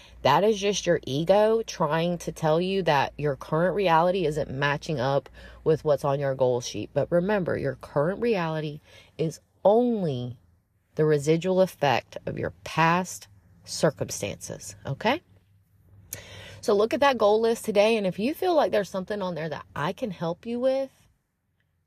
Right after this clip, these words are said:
and I'm sure that I can, because most of these things are just a matter of mastering our mindset and taking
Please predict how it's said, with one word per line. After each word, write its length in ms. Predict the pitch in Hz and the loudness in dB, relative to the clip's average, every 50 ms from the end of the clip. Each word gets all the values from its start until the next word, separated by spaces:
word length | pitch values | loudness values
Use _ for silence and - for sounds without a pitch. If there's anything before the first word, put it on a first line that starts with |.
| _ _ _ _ _ _ _ _ _ _ _ - | _ _ _ _ _ _ _ _ _ _ _ -4
and 200 | 175 170 175 175 | -4 -2 -2 -2
I'm 160 | 175 180 185 | -2 -2 -4
sure 260 | 180 - - 214 269 302 | -6 -4 -2 -2 0 0
that 140 | 294 269 | 0 0
I 140 | 240 214 220 | 0 -2 -4
can, 420 | - - - 233 202 151 127 117 - | -6 -8 -8 -6 -6 -4 -6 -6 -6
because 360 | 160 160 - 175 156 170 160 | -8 -8 -6 -6 -6 -4 -4
most 360 | 175 175 180 233 262 - 302 | -4 -4 -2 -4 -4 -6 -8
of 100 | 285 240 | -8 -8
these 180 | 247 233 220 - | -8 -10 -10 -10
things 440 | - - 180 175 185 190 196 185 - | -4 -2 -2 -2 -2 -4 -8 -8 -6
are 120 | - 151 147 | -6 -6 -6
just 320 | 143 151 156 160 - - | -4 -4 -6 -4 -4 -8
a 80 | 151 143 | -8 -6
matter 440 | 139 139 131 143 151 160 180 196 | -6 -6 -4 -4 -4 -2 -2 -2
of 200 | - - 135 139 | -2 -2 -4 -6
mastering 800 | 139 135 131 127 127 139 170 185 - - - 247 240 240 247 247 240 | -6 -6 -4 -2 -2 -2 -4 -6 -10 -8 -6 -4 -4 -4 -4 -4 -4
our 160 | 185 156 147 | -4 -6 -6
mindset 920 | 147 143 135 135 139 147 170 190 185 - - - 240 240 254 269 269 - - _ _ | -6 -6 -6 -6 -6 -6 -6 -8 -8 -12 -8 -6 -4 -4 -4 -4 -6 -8 -10 _ _
and 180 | 180 170 160 | -4 -4 -4
taking 540 | - - - - 165 160 - - 170 165 156 | -2 0 0 2 2 0 0 -2 -2 -2 -2